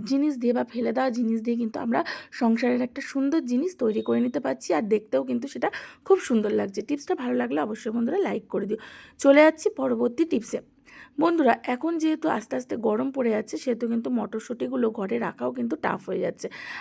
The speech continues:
আর আমরা যদি এইভাবে খোলাভাবে, আহ, যতই মটরশুঁটি রাখি না কেন, একটা সময় গিয়ে দেখা যায় এইভাবে খোসার মধ্যে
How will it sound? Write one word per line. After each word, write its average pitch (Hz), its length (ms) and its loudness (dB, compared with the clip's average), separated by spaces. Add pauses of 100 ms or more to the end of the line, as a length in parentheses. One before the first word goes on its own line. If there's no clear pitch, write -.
আর 220 180 4
আমরা 247 340 6
যদি 277 220 2
এইভাবে 247 500 2
খোলাভাবে, 240 600 2 (300)
আহ, 220 200 4
যতই 240 320 6
মটরশুঁটি 247 520 0
রাখি 220 240 -4
না 269 100 0
কেন, 233 180 0
একটা 240 340 -6
সময় 233 320 -4
গিয়ে 226 180 -2
দেখা 220 260 -4
যায় 262 160 -4
এইভাবে 233 420 -2
খোসার 233 320 -4
মধ্যে 226 280 4